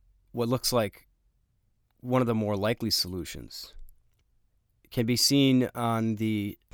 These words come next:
east side of the world with a rising China and its effective use of technology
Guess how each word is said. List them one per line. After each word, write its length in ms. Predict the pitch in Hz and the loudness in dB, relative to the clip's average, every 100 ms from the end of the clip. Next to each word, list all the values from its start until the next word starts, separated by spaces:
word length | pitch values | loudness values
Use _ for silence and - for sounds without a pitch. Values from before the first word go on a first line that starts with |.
| - - - _ - - - | -12 -14 -20 _ -20 -8 2
east 200 | 143 - | 4 6
side 180 | 120 | 4
of 40 | 107 | 4
the 60 | |
world 360 | 98 110 92 - _ - - - _ _ _ _ - - _ - | 0 0 0 -4 _ -20 -20 -20 _ _ _ _ -20 -20 _ -10
with 120 | 101 | -2
a 60 | 113 | 2
rising 380 | 117 120 107 107 | 6 4 2 -2
China 540 | - 113 110 90 - _ _ - _ _ _ _ _ _ _ _ _ _ _ _ _ _ - | -2 -2 -2 -6 -14 _ _ -20 _ _ _ _ _ _ _ _ _ _ _ _ _ _ -8
and 580 | 110 107 101 101 95 - _ _ _ - | -6 -4 -4 -6 -8 -14 _ _ _ -8
its 400 | 113 - - - | -8 -4 -6 -8
effective 400 | - - 127 131 | -6 0 0 0
use 220 | 113 113 107 | -2 -2 -4
of 80 | |
technology 760 | - 101 107 110 110 95 92 87 | -6 -6 -2 -2 -2 -4 -8 -10